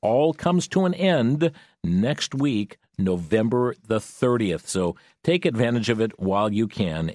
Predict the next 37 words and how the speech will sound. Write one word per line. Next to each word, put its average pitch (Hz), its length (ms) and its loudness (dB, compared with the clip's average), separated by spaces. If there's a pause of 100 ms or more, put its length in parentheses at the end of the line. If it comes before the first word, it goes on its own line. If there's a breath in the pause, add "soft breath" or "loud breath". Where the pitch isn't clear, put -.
and 82 160 -4
I 85 80 -2
know 101 300 0
that 87 200 -4
it 92 120 -4
will 92 160 -4
be 87 280 -2
a, 78 200 -6 (360 soft breath)
just 196 220 -2
a, 98 320 2
a 98 40 -2
real 139 340 2
tremendous 117 520 0
blessing 123 420 0
to - 140 -4
you. 123 140 0
And 101 80 2
again, 110 400 0 (300 loud breath)
what 110 180 0
a 101 60 0
great, 101 420 -2
uh, 85 220 0
book 104 340 -4
for, 85 400 -4 (320 soft breath)
uh, 76 240 -6 (120)
just 120 180 -4
showing 147 440 4
the, 82 360 -4
the, 87 260 -4
the, 82 240 -4
the - 160 -6
wise 120 440 2
creator 110 500 -2 (240 loud breath)
God 95 320 0
that 92 120 -2
we 92 180 -4
have, 80 360 -4